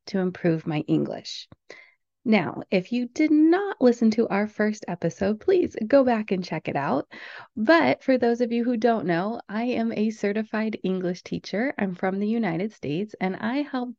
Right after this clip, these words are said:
students improve their English levels. Well, one of the questions that I get asked most often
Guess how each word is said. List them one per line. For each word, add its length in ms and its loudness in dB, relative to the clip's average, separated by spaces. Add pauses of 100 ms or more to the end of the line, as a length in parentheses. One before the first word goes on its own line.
(140)
students 540 -2 (400)
improve 600 2
their 220 -2
English 440 -4
levels. 500 -6 (1000)
Well, 540 6 (160)
one 360 6
of 120 4
the 100 2
questions 520 -2
that 180 -2
I 240 -2
get 300 -4
asked 380 -8
most 680 2
often 540 0